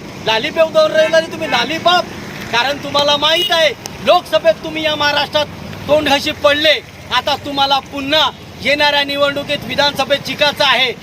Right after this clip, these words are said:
म्हणून या महिलांना तुम्ही पंधराशे रुपयाचं लॉलीपॉप देताय की बाई पंधराशे रुपये घे आणि मले मत टाक. मी तुम्हाला सांगतो महिलांनो, यावेळेस तुम्ही लोकसभेच्या निवडणुकीमध्ये यायले खाली पाडलं.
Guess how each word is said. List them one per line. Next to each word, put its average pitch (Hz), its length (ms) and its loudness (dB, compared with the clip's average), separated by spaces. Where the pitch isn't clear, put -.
म्हणून 302 280 -2
या 302 160 0
महिलांना 285 460 0
तुम्ही 277 220 -8
पंधराशे 277 480 -4
रुपयाचं 277 380 -4
लॉलीपॉप 254 520 -2
देताय 240 320 -2
की - 360 -14
बाई 277 220 0
पंधराशे 294 560 0
रुपये 294 300 2
घे 285 280 4
आणि 247 180 -4
मले 247 300 -4
मत 233 360 -4
टाक. 220 200 -2
मी 226 80 -8
तुम्हाला 294 400 0
सांगतो 302 400 0
महिलांनो, 311 580 2
यावेळेस 311 560 2
तुम्ही 311 240 -6
लोकसभेच्या 311 640 4
निवडणुकीमध्ये 302 880 0
यायले 294 280 2
खाली 269 340 -2
पाडलं. 247 440 -2